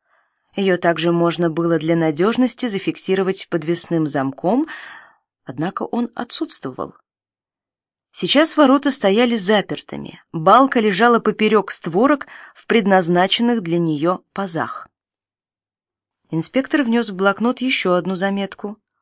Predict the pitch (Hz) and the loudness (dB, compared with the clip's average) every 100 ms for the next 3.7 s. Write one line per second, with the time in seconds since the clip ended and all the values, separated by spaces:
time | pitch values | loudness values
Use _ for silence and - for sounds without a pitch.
0 | _ _ 160 175 240 202 - 190 214 214 | _ _ -2 2 2 2 -2 -2 0 0
1 | 208 196 196 - 240 247 269 - 247 180 | 0 0 0 2 2 2 0 0 0 0
2 | 165 196 185 196 226 214 196 202 196 160 | -4 0 4 4 4 2 0 0 0 2
3 | 170 196 214 - 147 87 | 2 0 -2 -4 -4 -8